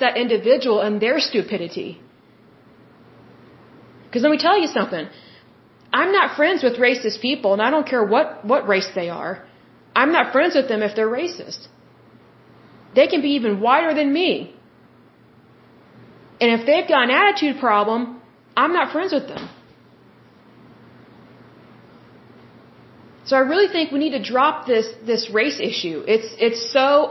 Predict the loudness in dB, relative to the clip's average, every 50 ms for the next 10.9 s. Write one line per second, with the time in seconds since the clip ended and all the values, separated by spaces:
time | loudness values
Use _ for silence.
0 | 2 2 2 0 -2 -2 -2 -2 0 0 2 2 0 0 -2 -2 -2 -2 -2 -2
1 | -4 -6 -4 0 2 2 2 2 2 0 -2 -2 -2 -4 -8 -6 -2 -2 -2 -2
2 | -2 0 0 0 0 0 -4 -12 -20 -20 -20 -20 -20 -20 -20 -20 -20 -20 -20 -20
3 | -20 -20 -20 _ _ _ -20 -20 -12 -4 -2 0 2 2 2 2 0 0 0 0
4 | 0 0 0 0 2 2 2 0 -2 -6 -4 -2 0 0 2 2 0 -2 -4 -12
5 | -20 -20 -20 -14 -8 -4 -4 -2 0 0 0 0 0 0 0 0 0 0 2 2
6 | 2 2 0 0 2 2 0 0 -2 -6 -6 -6 -6 -4 -4 -2 -2 -2 -4 -4
7 | -4 -2 0 0 0 0 0 -2 0 2 2 2 0 -2 -2 -2 0 0 0 2
8 | 0 0 0 0 2 2 2 2 2 0 -2 -4 -4 -4 -4 -4 -2 0 0 0
9 | 0 0 0 0 0 0 -2 -4 -4 -4 -4 -4 -4 -4 -2 -2 -2 0 0 0
10 | 0 2 2 2 2 2 2 0 -4 -6 -4 -4 -4 -4 -4 -8 -10 -14